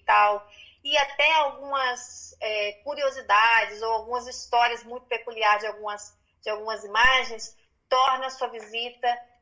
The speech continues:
muito mais interessante. Acaba, o pessoal sai de lá e fala, "Ai, adorei a visita, não gostava de museu, saí daqui gostando." Então, é uma visita que eu sempre recomendo, uma visita guiada no museu.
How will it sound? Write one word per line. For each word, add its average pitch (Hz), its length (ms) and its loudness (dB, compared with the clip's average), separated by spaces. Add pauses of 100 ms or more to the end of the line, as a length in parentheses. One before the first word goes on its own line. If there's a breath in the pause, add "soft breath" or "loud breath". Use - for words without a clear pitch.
muito 226 360 -12
mais 220 220 -6
interessante. 220 720 -8
Acaba, 240 340 2
o - 120 -10
pessoal 247 320 -6
sai 247 260 0
de 240 80 -10
lá 240 160 4
e 240 60 -16
fala, 269 100 2
"Ai, 262 140 2
adorei 247 400 0
a 220 60 -10
visita, 208 340 -14
não 254 160 0
gostava 247 360 2
de 240 100 -10
museu, 240 440 -4
saí 254 340 -2
daqui 247 240 -4
gostando." 233 640 -6 (280)
Então, 247 420 2
é 247 60 2
uma 247 160 4
visita 247 400 -6
que 262 80 -6
eu 254 40 -4
sempre 247 300 -10
recomendo, 226 640 -8
uma 226 180 -2
visita 226 400 -6
guiada 233 640 2
no 220 180 -14
museu. 214 360 -8